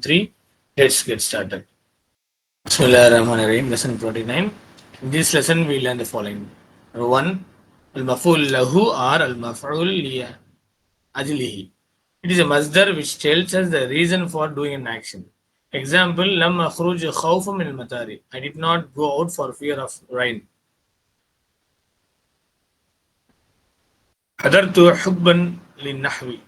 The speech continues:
I attended the class for the love of grammar. Here the masdar خوفا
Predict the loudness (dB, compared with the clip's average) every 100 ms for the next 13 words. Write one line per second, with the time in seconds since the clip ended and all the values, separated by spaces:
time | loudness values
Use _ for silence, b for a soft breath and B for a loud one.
0 | -10 -6 -4 -2 0 0 2 2 2 0
1 | -4 -2 0 -2 -4 -6 -6 -6 -12 _
2 | _ _ _ _ _ _ _ _ _ _
3 | _ _ _ _ _ _ _ _ _ _
4 | _ _ 0 2 4 4 2 2 2 2
5 | 2 -2 -2 -2 -2 -6 -6 -12